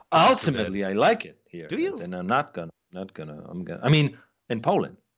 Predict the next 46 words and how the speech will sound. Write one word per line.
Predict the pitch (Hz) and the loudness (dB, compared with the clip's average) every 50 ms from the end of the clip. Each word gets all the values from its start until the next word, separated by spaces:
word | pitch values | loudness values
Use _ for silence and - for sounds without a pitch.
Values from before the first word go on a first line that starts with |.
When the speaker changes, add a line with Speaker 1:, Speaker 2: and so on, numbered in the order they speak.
| _ _ _ | _ _ _
Speaker 1:
Yes, | 240 294 - - - - - - | 0 0 0 0 -4 -10 -10 -10
I | 175 | -8
figured. | - 262 269 170 - - - - _ - | -8 -6 -8 -8 -10 -16 -20 -20 _ -18
I | 123 | -12
figured | - - 220 151 117 95 | -10 -10 -10 -8 -10 -10
in | 95 92 | -10 -10
Poland | - 131 151 127 80 85 98 120 | -8 -8 -8 -8 -8 -10 -12 -12
you | 120 123 | -4 0
Speaker 2:
Yeah, | 175 180 | 2 2
Speaker 1:
weren't | 143 127 | 2 2
gonna | - 117 104 98 | 0 -6 -8 -8
move | 98 131 151 | -6 -4 -2
Speaker 2:
yeah, | 190 226 196 - | -2 -2 -2 -4
Speaker 1:
them. | - | -8
Speaker 2:
yeah, | 196 - - | -8 -8 -8
yeah. | 165 160 151 | -8 -8 -6
Speaker 1:
And, | 139 160 180 180 - | -6 -4 -4 -4 -4
you | 185 | -4
know, | 196 196 | -4 -4
that's | 185 202 220 - | -2 -4 -6 -8
a | - | -8
Speaker 2:
Of | - | -2
Speaker 1:
hu-, | - | 2
Speaker 2:
course. | 185 180 156 139 - | 4 4 4 2 0
Speaker 1:
that's | - 185 214 - | -4 -6 -6 -6
a | 226 | -8
huge | - - 214 226 226 220 220 214 208 165 - - - | -10 -8 -8 -6 -6 -6 -6 -6 -8 -8 -10 -10 -6
commitment | - 208 202 214 214 151 160 156 151 | -6 -4 -2 -2 -2 -2 -2 -2 -2
as | 147 127 | -4 -6
well. | 143 185 185 120 90 | -6 -4 -4 -4 -4
Plus, | - - 190 170 - | -4 -4 -4 -4 -4
your | 143 120 | -8 -8
job's | 101 131 135 147 - 104 | -6 -4 -4 -4 -4 -6
based | - 110 104 - - | -8 -8 -8 -8 -8
out | 110 104 95 - | -8 -8 -8 -8
here. | - 107 95 87 76 80 | -10 -12 -12 -12 -14 -12
Why | - 98 104 113 | -8 -6 -6 -4
would, | 113 110 - - | -4 -6 -8 -10
in, | 110 110 - 123 120 110 110 107 - | -12 -10 -8 -8 -8 -8 -8 -10 -10
in | 117 107 | -12 -10
Poland? | - 117 113 104 92 82 85 | -8 -6 -6 -6 -8 -8 -8
Why | 95 107 110 | -8 -6 -6
would | 110 107 101 | -6 -8 -10
you | 107 104 98 95 - - | -10 -12 -12 -14 -14 -12
leave? | 110 117 98 151 | -12 -10 -8 -6
Speaker 2:
Mm. | 147 147 139 123 | -6 -6 -6 -8